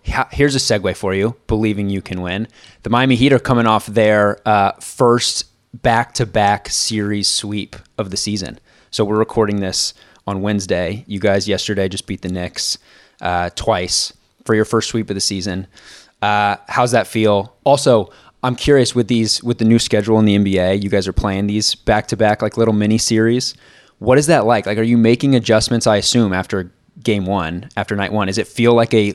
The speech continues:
a very light version of a playoff series, like a little mini,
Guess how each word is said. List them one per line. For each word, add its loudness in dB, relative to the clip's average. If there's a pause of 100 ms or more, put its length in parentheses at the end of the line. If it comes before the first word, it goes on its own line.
a 2
very 2
light -4
version -2
of -2
a -4
playoff -2
series, -2
like -6
a -4
little -2
mini, -4